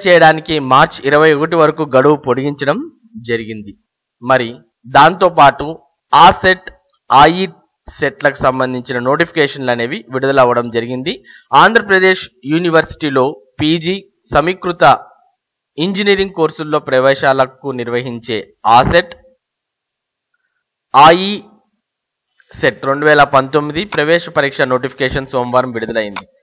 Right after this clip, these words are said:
ఈ నెల పదహైదు నుంచి ఏప్రిల్ పదహైదు వరకు ఆన్లైన్లో దరఖాస్తులను స్వీకరించనున్నట్లు వర్సిటీ వీసీ ఆచార్య జి నాగేశ్వరరావు తెలిపారు. వెయ్యి అపరాధ రుసుముతో ఆ సెట్,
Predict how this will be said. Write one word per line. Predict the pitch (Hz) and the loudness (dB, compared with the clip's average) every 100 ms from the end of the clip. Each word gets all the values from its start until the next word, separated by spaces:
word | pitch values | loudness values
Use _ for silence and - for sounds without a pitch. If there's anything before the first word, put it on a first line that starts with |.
| _ _ _ | _ _ _
ఈ | 175 | -2
నెల | 190 190 | 2 4
పదహైదు | 233 175 175 190 196 | 4 2 4 2 2
నుంచి | 185 185 175 | -2 -4 -2
ఏప్రిల్ | 160 170 156 151 | 0 0 0 0
పదహైదు | 143 156 151 | 0 0 0
వరకు | 147 156 | -2 -2
ఆన్లైన్లో | 151 123 135 151 151 147 | -4 -2 -2 -2 -2 -2
దరఖాస్తులను | 131 127 123 135 - 143 | 0 -2 2 -2 -2 -12
స్వీకరించనున్నట్లు | - 127 123 139 139 139 123 123 135 196 175 _ _ 117 | -10 -8 -6 -8 -6 -8 -6 -6 -4 -6 -6 _ _ -2
వర్సిటీ | 135 - 185 180 | -2 0 -2 -2
వీసీ | 165 147 143 135 - | -4 -8 -8 -10 0
ఆచార్య | 123 135 135 123 120 | 0 2 0 -2 -4
జి | 113 156 | -4 -4
నాగేశ్వరరావు | 151 123 131 131 131 120 131 | 0 0 -2 -4 -6 -2 -4
తెలిపారు. | 131 110 101 101 - _ _ _ _ _ _ _ | -4 -8 -6 -8 -8 _ _ _ _ _ _ _
వెయ్యి | 123 156 202 214 | -2 0 0 2
అపరాధ | 139 139 165 175 | 0 4 4 4
రుసుముతో | 170 160 156 139 127 147 151 - | 2 -2 -6 -10 -6 -6 -6 2
ఆ | 131 151 | 4 4
సెట్, | - 127 | 2 -6